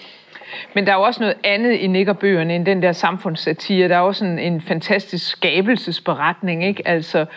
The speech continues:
øhm, som er morsom og s-, mærkelig. Og, altså, jeg tror, øh, nutiden kan egentlig bedre læse,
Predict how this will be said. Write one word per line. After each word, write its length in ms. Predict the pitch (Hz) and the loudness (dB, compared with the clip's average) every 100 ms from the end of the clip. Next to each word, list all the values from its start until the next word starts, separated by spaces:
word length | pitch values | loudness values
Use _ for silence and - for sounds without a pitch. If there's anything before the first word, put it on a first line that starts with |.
| - - - - | -16 -16 -18 -4
øhm, 480 | 190 185 175 175 170 - 170 | 0 2 2 2 0 -6 -8
som 280 | - 190 | -2 2
er 200 | 165 165 165 | 2 0 -4
morsom 680 | 196 196 214 233 - 175 175 | 0 4 4 2 0 -2 0
og 200 | 160 160 | 0 -2
s-, 440 | - - - - - | -2 -4 -4 -6 -6
mærkelig. 840 | 151 175 202 - - 185 180 156 | 0 0 0 -6 -8 -4 -2 0
Og, 200 | 170 165 - - - - - | 0 -2 -6 -20 -18 -18 -6
altså, 200 | 202 196 | -2 0
jeg 220 | 180 214 202 | 2 2 2
tror, 280 | 214 202 - - | 2 2 0 -2
øh, 220 | 202 185 | 0 2
nutiden 640 | 202 277 - 311 233 196 - | 2 0 0 2 2 2 -2
kan 120 | - | 0
egentlig 240 | 247 247 202 | 2 2 4
bedre 260 | 240 285 | 4 4
læse, 480 | 311 220 247 - 214 | 2 2 2 2 0